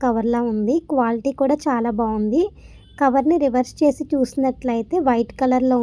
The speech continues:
ఉంది. ఈ కవర్ అయితే నాకు చాలా బాగా నచ్చిందండి. మా డైనింగ్ టేబుల్ పైన వేస్తే పొడవు రెండు అంగుళాలు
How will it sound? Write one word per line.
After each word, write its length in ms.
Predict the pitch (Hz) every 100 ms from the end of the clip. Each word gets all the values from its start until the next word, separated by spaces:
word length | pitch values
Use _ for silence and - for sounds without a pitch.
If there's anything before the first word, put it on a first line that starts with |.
| 220
ఉంది. 260 | 214 262 403 - - - - 285
ఈ 40 | 262
కవర్ 220 | 269 262 285
అయితే 140 | 269 330
నాకు 160 | 311 311 -
చాలా 220 | 254 240 226
బాగా 180 | 254 254 254
నచ్చిందండి. 640 | 240 - 247 233 220 269 415 -
మా 80 | 254 247
డైనింగ్ 320 | 233 247 254 285
టేబుల్ 240 | 277 277 277
పైన 160 | 269 254
వేస్తే 380 | 233 214 - 320 440 - - - -
పొడవు 260 | 254 247 311 311
రెండు 200 | 269 247
అంగుళాలు 380 | 247 240 254